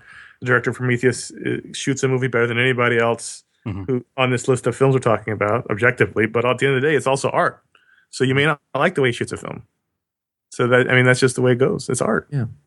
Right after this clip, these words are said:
Speaker 3: And I mean, there's all sorts of stuff we, we disagree about, but I think that at this point we all basically,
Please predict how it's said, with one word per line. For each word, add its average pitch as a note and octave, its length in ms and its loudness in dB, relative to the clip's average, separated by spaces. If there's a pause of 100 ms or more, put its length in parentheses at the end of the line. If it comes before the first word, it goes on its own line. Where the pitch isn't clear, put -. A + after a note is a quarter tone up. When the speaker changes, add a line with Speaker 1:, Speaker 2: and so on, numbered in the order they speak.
Speaker 3:
And B2 140 0
I B2 60 4
mean, D#3 160 2
there's F3 160 2
all G3 120 2
sorts E3+ 240 -4
of - 60 0
stuff B2+ 220 0
we, B2 260 0
we B2+ 160 -4
disagree B2+ 480 0
about, G2 220 2
but G#2 100 2
I G#2 40 4
think E3+ 240 -2
that D3 80 2
at B2+ 80 -2
this - 120 2
point A#2+ 160 2
we A2 120 2
all A#2 120 4
basically, G#2+ 640 2